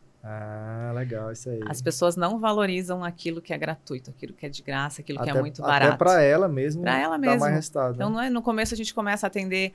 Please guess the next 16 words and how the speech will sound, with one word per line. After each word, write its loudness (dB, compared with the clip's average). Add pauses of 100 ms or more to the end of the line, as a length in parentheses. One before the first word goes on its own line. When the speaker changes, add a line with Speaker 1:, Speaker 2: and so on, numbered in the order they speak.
(100)
Speaker 2:
amigos, 0
atender -2
familiares, -2 (400)
e 0
a, 2 (120)
e, -12
e -6
pra 2
querer 4
ajudar 4
mesmo, -2
a -4
gente -6
não -4
cobra -2
nada. -2